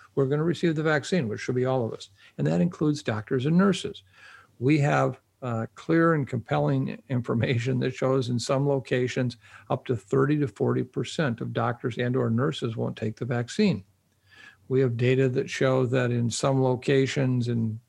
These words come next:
fact, many more than we care to acknowledge, in the Black community, young Black men won't touch this vaccine out of concern for safety. And so we have a lot of work to do to get that last inch done.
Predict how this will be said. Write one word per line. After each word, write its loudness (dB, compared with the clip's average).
fact, -4
many 0
more 0
than -2
we -4
care 0
to -4
acknowledge, 0
in 4
the 2
Black 2
community, 0
young 2
Black 2
men 0
won't -4
touch -2
this -4
vaccine -4
out -4
of -8
concern -2
for -8
safety. -6
And 2
so 2
we 4
have 6
a 4
lot 4
of 2
work 2
to 0
do 2
to -2
get -2
that -2
last 0
inch 2
done. -8